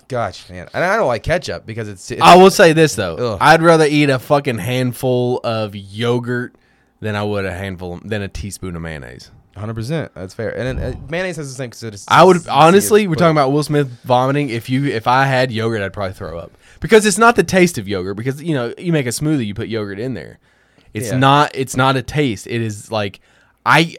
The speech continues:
Speaker 2: I cannot trick my brain into, th-, and I know that yogurt is good for you. It's hella good
Speaker 1: It's,
Speaker 2: for you.
Speaker 1: I mean, it's all bacteria. So,
Speaker 2: I, but I, I can't get over,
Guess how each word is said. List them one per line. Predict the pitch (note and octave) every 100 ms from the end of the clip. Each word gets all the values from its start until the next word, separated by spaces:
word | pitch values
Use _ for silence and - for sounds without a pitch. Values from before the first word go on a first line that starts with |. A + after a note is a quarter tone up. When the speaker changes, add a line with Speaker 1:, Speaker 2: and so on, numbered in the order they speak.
| _
Speaker 2:
I | B2+ E3 F3
cannot | F3+ F#3+ D3 C#3 G#2
trick | C#3+ C3+
my | B2
brain | G#2+ A#2 A#2+
into, | A2+ G#2 G2+
th-, | -
and | B2+
I | B2+
know | D3 C#3+
that | D#3 G#2
yogurt | A#2+ B2 G2+
is | F2+
good | G2 G#2+
for | F#2
you. | F2+
It's | A2+
hella | F2+ A#2 G2
good | F2 G#2+
Speaker 1:
It's, |
Speaker 2:
for | F#2
you. | F2+
Speaker 1:
I | G#2
mean, | A#2
it's | G#2+
all | F#2 G2
bacteria. | - - A2 F#2+ -
So, | F#2 E2+ E2+ -
Speaker 2:
I, | D#3+ D#3+ D3+
but | C3+
I, | A#2+ B2 - _ - -
I | A#2+ B2
can't | - C#3 D3 D3 D3 C3 C3+
get | A#2+ C3
over, | - B2 C3 A2+ G#2+ G#2